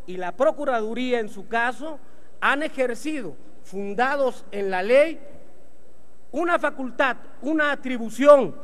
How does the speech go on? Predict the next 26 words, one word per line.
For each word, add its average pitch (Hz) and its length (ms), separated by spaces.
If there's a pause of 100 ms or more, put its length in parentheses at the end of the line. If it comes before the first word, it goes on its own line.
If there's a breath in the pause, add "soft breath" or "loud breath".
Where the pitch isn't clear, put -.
(340)
que 214 80
está 254 380 (100)
claramente 277 760
expresa 294 680 (420 loud breath)
y 240 120
que 233 160
ahora 254 560 (300)
Corresponde 262 760
al 233 140
Senado 247 520
de 220 140
la 196 100
República, 214 760 (260 soft breath)
con 202 180
las 196 200
atribuciones 196 840
que 185 140
ahí 226 220
se 233 180
derivan, 285 580 (420 loud breath)
el 220 200
poder 262 480 (340)
desarrollar 214 800
lo 196 240
que 180 120
ahí 220 360